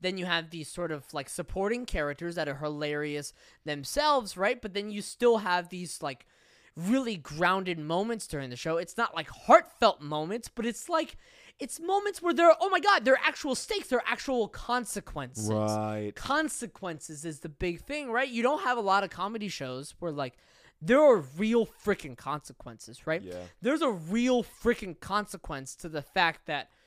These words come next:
Speaker 1: Chris Lucado, right, Barry's friend from the army, right,
Speaker 2: Yeah.
Speaker 1: was there on the day when, like, they tried to bum rush the Bolivians, right?
Speaker 2: Yeah.
Speaker 1: The Bolivian mob, right?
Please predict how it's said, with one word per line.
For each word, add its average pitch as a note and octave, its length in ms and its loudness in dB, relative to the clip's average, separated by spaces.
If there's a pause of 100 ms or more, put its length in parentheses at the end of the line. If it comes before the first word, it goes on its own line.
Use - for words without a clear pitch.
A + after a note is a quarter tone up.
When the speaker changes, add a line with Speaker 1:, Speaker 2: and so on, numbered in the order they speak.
(180)
Speaker 1:
Chris - 240 -2
Lucado, F3+ 560 2
right, D3 400 -2
Barry's E3 600 0 (100)
friend E3 380 -2
from C#3+ 400 -2
the B2+ 100 -8
army, E3 540 0 (180)
right, E3 200 0
Speaker 2:
Yeah. G2 200 -4 (180)
Speaker 1:
was F#3 320 -2
there G3+ 460 4
on G#3+ 300 0
the G#3+ 100 -2
day E3 560 2
when, D#3 420 -4
like, D3+ 300 -4
they D#3+ 160 -4
tried D3+ 380 -2
to E3+ 60 -2
bum D#3+ 380 0
rush C#3 460 -4
the G3+ 80 -2
Bolivians, E3+ 960 -2
right? F3 200 0
Speaker 2:
Yeah. G3 80 -2
Speaker 1:
The E3+ 80 -8
Bolivian E3 360 -4
mob, G3 320 -4
right? A#3+ 160 4